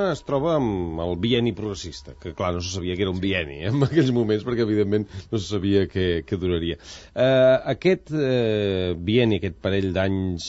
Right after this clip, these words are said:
eh, que funciona Espartero i O'Donnell com a caps,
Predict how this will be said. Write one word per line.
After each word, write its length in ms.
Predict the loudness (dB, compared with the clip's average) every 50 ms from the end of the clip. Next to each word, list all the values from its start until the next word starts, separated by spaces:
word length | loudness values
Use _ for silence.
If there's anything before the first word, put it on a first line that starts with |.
| -8 -6
eh, 760 | -4 -2 -2 -2 -2 -2 -2 -4 -4 -4 -4 -6 -6 -6 -8 -8 -10
que 80 | -12 -10
funciona 460 | -8 -8 -8 -6 -4 -2 -2 0 -2 -2 -2 -4
Espartero 480 | -6 -6 -8 -8 -8 -2 -2 0 0 0
i 60 | -2 -2
O'Donnell 380 | -2 -2 -2 -2 -2 -4 -4 -6
com 160 | -6 -8 -6 -6
a 80 | -6 -6 -8 -8 -8 -10 -10 -10 -10 -12 -12 -8 -2
caps, 320 | 0 0 0 -2 -6 -18